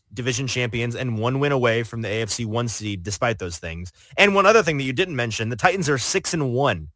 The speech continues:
as an underdog this season, which is a stat I looked up this morning and was a bit surprised. Like, we know that, that Vrabel is the new underdog god,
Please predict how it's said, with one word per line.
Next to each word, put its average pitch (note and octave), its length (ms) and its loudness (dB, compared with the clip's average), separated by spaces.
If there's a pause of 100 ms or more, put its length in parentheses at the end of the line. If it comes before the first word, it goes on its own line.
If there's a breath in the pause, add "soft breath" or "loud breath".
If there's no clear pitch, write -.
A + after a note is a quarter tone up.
(260)
as C3+ 140 2
an C3+ 60 4
underdog G#2 400 0
this F#2+ 120 -8
season, F2+ 300 -10
which F#2+ 100 -10
is F#2+ 100 -8
a F2 60 -6
stat B2 260 0
I G2 100 -6
looked A2+ 180 -4
up G#2+ 100 -8
this G#2 160 -12
morning G#2+ 420 -4 (360 soft breath)
and A2+ 100 -4
was A2+ 320 -4
a A#2+ 80 -8
bit A#2+ 160 -2
surprised. A2 540 0
Like, G#2 140 -6
we A#2+ 100 -4
know C3+ 220 2
that, A#2+ 160 -2 (160)
that A2 140 -4
Vrabel A#2 320 0
is G2+ 100 -4
the A2+ 80 -6
new A2+ 160 -2
underdog G2 480 -2
god, G2+ 420 4